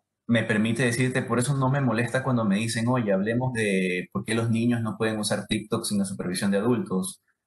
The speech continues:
porque es la puerta de entrada para luego decir eso. O sea, ¿qué pasa si es el teléfono de, de, es tu teléfono como padre que se lo das al niño para que juegue y de repente hay una vulnerabilidad? No digamos TikTok, cualquier otra aplicación.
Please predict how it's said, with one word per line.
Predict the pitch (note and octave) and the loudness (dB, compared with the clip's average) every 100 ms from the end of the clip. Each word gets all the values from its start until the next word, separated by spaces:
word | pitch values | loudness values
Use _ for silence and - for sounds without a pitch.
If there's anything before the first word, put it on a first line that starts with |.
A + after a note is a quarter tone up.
| _ - | _ -4
porque | G3 F3+ | -2 0
es | C#3 | 0
la | - | 0
puerta | - C#3 B2+ | 0 0 0
de | G2+ | 0
entrada | F#2 - C#3 G2 | 0 2 2 2
para | - F#2+ | 0 0
luego | G2+ C3+ | 2 2
decir | A#2+ F#2 E2 | 0 0 0
eso. | B2+ B2+ D2 | 0 -2 -6
O | |
sea, | D2+ E2 - E3+ | -2 0 2 0
¿qué | F#3+ | -2
pasa | G#2+ D3 D#3+ | -2 -2 -2
si | - | -2
es | C3 - - | -2 -4 -4
el | G3 | -2
teléfono | G3+ - A#2 G#2+ | 0 0 0 0
de, | F2 - _ - | -2 -4 _ -6
de, | G2 G2+ - - - _ _ | -2 -2 -4 -16 -20 _ _
es | - - | -4 -2
tu | F3+ | 0
teléfono | B2+ A#2+ A#2 G#2+ | 0 0 0 0
como | G2 F2+ F2 | 0 0 2
padre | G#2 F#2+ F#2+ | 2 2 0
que | F#2+ | -4
se | F#2+ | -2
lo | F2+ | 0
das | G2 | 2
al | G2 | 2
niño | G2+ G2+ F#2 | 0 0 0
para | E2+ F2 | -2 -4
que | - | -2
juegue | A#2 F2 F#2 - _ _ _ | 0 0 -2 -6 _ _ _
y | G#2 | 0
de | A2+ | 2
repente | G#2 A2 A2+ | 2 0 0
hay | A2+ | 0
una | A2+ | 2
vulnerabilidad? | A2+ G#2 F#2+ F#2+ G2 F#2+ - | 2 2 4 4 4 2 0
No | G#2 B2+ | 0 2
digamos | B2+ G#2+ - | 2 -2 -2
TikTok, | C3 - - | -4 -4 -6
cualquier | - G#2 A#2+ A#2+ | -2 0 0 0
otra | B2 | 0
aplicación. | G2+ F#2+ F#2+ A#2+ F#2+ - | 0 0 0 0 -2 -6